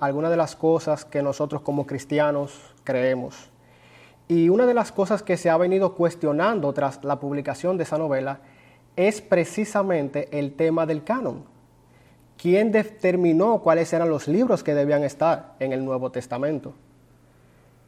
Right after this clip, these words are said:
Tras esta novela se ha levantado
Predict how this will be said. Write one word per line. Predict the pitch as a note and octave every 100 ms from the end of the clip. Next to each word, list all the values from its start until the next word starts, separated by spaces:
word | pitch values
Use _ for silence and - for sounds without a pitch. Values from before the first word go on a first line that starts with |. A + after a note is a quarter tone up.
| _
Tras | - C#3+ E3
esta | D3+ G#3+
novela | G3+ G#3 F#3+ F#3 -
se | - - D#3 D3+ D#3
ha | F3+
levantado | G3+ G3+ F#3+ F3+ F3 D#3 C#3 C#3